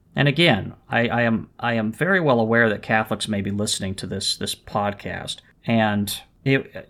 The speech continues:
it, you may be somewhat resistant to try to figure out why it is exactly the Founding Fathers, some of them anyway, were very, very worried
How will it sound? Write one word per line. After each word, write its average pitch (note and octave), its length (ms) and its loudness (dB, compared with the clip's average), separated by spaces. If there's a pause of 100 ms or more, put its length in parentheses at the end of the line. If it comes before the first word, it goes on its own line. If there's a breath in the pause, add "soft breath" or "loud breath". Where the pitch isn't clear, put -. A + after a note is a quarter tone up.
it, D3+ 360 -2
you F3 180 4
may G#3+ 160 8
be D3 160 2
somewhat C3+ 440 2
resistant A#2 560 -2
to - 100 -12
try A#2+ 180 2
to A2 60 -2
figure A2+ 260 -2
out G#2+ 140 0
why A2 220 4
it A2+ 100 2
is A2+ 180 2
exactly A2 560 0
the G#2 320 -4 (120)
Founding A2+ 320 2
Fathers, G#2+ 400 0
some D3+ 240 4
of C#3 120 2
them G2+ 160 -2
anyway, F#2 380 -6
were A2 220 -4
very, C#3+ 540 0
very A#2 560 -2 (180)
worried G#2 680 -4